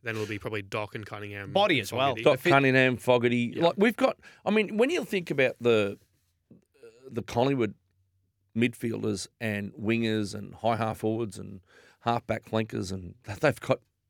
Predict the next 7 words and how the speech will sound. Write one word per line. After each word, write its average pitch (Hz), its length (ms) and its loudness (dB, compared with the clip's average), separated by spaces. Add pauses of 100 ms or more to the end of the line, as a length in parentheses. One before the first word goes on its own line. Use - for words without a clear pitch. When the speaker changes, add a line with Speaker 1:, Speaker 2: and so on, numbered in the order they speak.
Speaker 3:
midfielders 113 480 -2
all 101 160 -4
over 117 160 -2
the 127 60 -8
place. - 400 -10 (500)
We're 233 180 4
starting 214 640 0